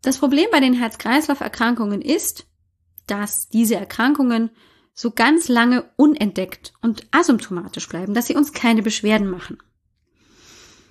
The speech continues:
Was sich daraus entwickelt, aus Herz-Kreislauf-Erkrankungen, ist zum Beispiel eben dann, dass ein Herzinfarkt entstehen kann, dass wir eben Herzerkrankungen entwickeln,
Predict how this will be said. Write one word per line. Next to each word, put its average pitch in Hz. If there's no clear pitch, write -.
Was 240
sich 262
daraus 214
entwickelt, 359
aus 247
Herz-Kreislauf-Erkrankungen, 220
ist 214
zum 214
Beispiel 196
eben 202
dann, 185
dass -
ein 190
Herzinfarkt 240
entstehen 208
kann, 190
dass -
wir 190
eben 190
Herzerkrankungen 226
entwickeln, 214